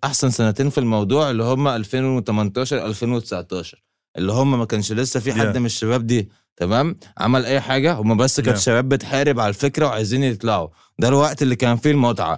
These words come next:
Speaker 2: Yeah.
Speaker 1: تمام؟ دلوقتي بص على الدنيا،
Speaker 2: Yeah.
Speaker 1: هتلاقي إن هي بقت الترند وكده. مفيش حاجة فيها روح خالص.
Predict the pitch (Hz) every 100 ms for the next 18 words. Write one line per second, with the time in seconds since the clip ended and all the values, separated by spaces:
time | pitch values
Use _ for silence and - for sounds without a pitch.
0 | 110 110 90 - 95 120 180 240 _ _
1 | - 92 107 143 117 92 85 127 - 131
2 | 110 131 156 190 196 110 131 143 139 143
3 | 135 127 120 - 123 139 139 127 110 123
4 | 95 85 - _ _ 98 98 143 165 -
5 | - - 143 156 139 127 151 127 135 151
6 | - - 131 143 92 - -